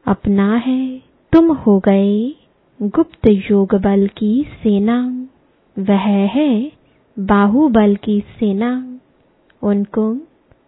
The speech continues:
तुम जानते हो, तुमको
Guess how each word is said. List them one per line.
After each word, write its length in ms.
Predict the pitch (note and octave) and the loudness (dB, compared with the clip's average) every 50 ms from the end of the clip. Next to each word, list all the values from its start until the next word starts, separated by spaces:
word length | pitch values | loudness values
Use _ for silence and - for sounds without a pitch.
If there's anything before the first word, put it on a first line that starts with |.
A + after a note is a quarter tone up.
| _ _ _ _ _ | _ _ _ _ _
तुम 200 | D#4 D#4+ D#4+ C#4+ | -2 0 0 0
जानते 760 | G#3+ - - A3+ G#3 G3 G3+ G3+ G3 G3+ - - G#3+ A3 A3+ | 0 -2 -2 -2 0 0 0 -2 -2 -4 -2 -2 0 0 0
हो, 460 | B3 A#3 C4 C4+ C4+ C4 B3+ C4 C4+ C4+ - _ _ _ _ _ _ _ _ - | 0 -2 -2 -4 -4 -4 -6 -8 -10 -14 -18 _ _ _ _ _ _ _ _ -2
तुमको 560 | G#3 G3 G3 G3 G3 - D4+ D#4 D4 A#3+ | 0 0 0 -2 -4 -4 -2 0 0 0